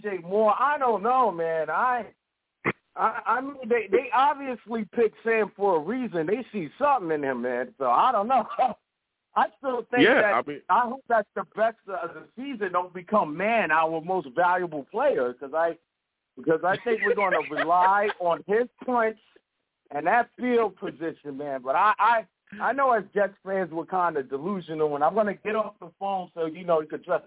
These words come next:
Speaker 1: other callers. So I'll give my
Speaker 2: Go ahead.
Speaker 1: position right away. I think
Speaker 2: Go ahead. What's, what's your
Speaker 1: I
Speaker 2: prediction?
Speaker 1: think, I think this is gonna be a slaughter, man.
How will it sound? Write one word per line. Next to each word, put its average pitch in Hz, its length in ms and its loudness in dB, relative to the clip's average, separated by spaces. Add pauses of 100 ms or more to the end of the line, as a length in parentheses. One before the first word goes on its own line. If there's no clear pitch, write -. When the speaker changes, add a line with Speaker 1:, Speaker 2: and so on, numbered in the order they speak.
(120)
Speaker 1:
other 143 280 0
callers. 170 460 0 (560)
So 175 100 0 (120)
I'll 262 180 4
give 233 140 0
my 196 220 0
Speaker 2:
Go 139 220 2
ahead. 160 120 2 (160)
Speaker 1:
position - 220 -8
right 175 240 2
away. 214 320 0 (840)
I 262 200 4
think 240 260 -2
Speaker 2:
Go 135 160 4
ahead. 104 360 2
What's, - 240 -2 (460)
what's 180 220 0
your 190 100 4
Speaker 1:
I 285 160 4
Speaker 2:
prediction? 262 460 -2
Speaker 1:
think, 285 180 -2
I 269 180 2 (120)
think 285 200 -4
this 262 180 0 (100)
is 226 200 -2
gonna 196 320 0 (100)
be 180 160 -6
a 156 40 -4 (280)
slaughter, 175 400 2
man. 170 200 0